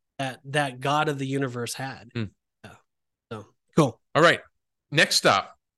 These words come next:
Speaker 2: was, the third stop was Mount Sinai. The Bible mentions Mount Sinai as a significant location in several instance-,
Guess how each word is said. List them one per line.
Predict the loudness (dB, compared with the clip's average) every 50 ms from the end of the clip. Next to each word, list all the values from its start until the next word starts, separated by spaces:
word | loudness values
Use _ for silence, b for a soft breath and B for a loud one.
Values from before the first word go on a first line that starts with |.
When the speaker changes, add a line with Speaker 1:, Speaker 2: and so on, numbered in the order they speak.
| _ -4
Speaker 2:
was, | -2 0 0 0 0 -2 -6 -8
the | -6 0
third | 2 2 2 2 0
stop | -4 0 2 2 2 0 -2
was | -8 -6
Mount | -2 0 0 0 0 -4 -6 -4
Sinai. | -4 0 0 0 0 0 0 -4 -4 -6 -8 _
The | -6 -2
Bible | 2 4 4 4 4 4 2
mentions | 2 2 0 0 -4 -6 -6 -2
Mount | -2 -2 0 0
Sinai | 0 2 2 2 2 2 0 0 0
as | 0 -2 -2
a | -2 -2
significant | -2 -4 -4 -6 -4 -4 -4 -2 -2 -2 -2 -2 -2
location | -2 -4 -2 0 0 0 0 -4 -8 -8 -8
in | -8 -6 -2
several | -2 0 2 2 0 0 0 -2 -2 -2
instance-, | -2 -4 -4 -6 -6 -6 -8 -8 -8 -12